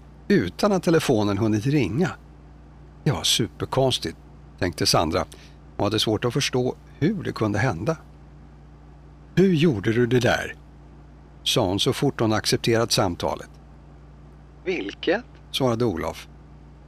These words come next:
"Jag skulle just ringa dig och då ringde du." "Aha." "Vill du säga vad du ville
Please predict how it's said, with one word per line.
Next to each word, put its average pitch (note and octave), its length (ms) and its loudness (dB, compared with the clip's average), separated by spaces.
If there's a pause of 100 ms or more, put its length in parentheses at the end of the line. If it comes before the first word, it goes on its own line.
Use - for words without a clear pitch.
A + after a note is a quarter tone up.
(160)
"Jag B3 140 2
skulle - 200 0
just G#3+ 180 0
ringa A#3 360 2
dig F2+ 220 -2 (560)
och G3+ 120 2
då A#2 160 4
ringde F3 260 4
du." C#3+ 300 4 (920)
"Aha." A3 760 -4 (840)
"Vill C#3 160 4
du C#3+ 80 4
säga D3 240 4
vad D3+ 100 4
du D3+ 100 6
ville D3+ 400 4